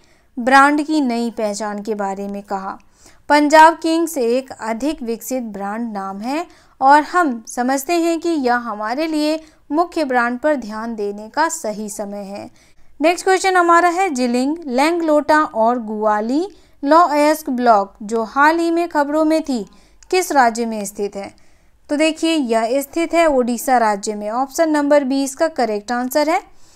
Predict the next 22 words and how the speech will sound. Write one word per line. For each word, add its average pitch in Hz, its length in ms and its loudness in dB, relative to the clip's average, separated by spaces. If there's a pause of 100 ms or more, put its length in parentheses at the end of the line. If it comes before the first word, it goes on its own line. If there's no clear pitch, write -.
(260)
चलिए, 349 220 2
क्वेश्चन 359 340 0
से 381 140 0
रिलेटेड 330 400 -2
इंपॉर्टेंट 294 500 0
फैक्ट्स 247 320 -2
देखें 214 440 -6
तो 320 80 -8
यहाँ 220 280 -8
देखिए, 208 380 -4 (760)
केंद्रीय 349 360 2
खान 311 400 0
मंत्री 247 500 -4 (440)
प्रहलाद 320 440 6
जोशी 349 400 0
और 254 240 2
ओडिशा 240 500 0
के 226 160 -6
मुख्यमंत्री 320 640 -2 (220)
नवीन 226 420 -4
पटनायक 294 560 -2
ने 359 200 -2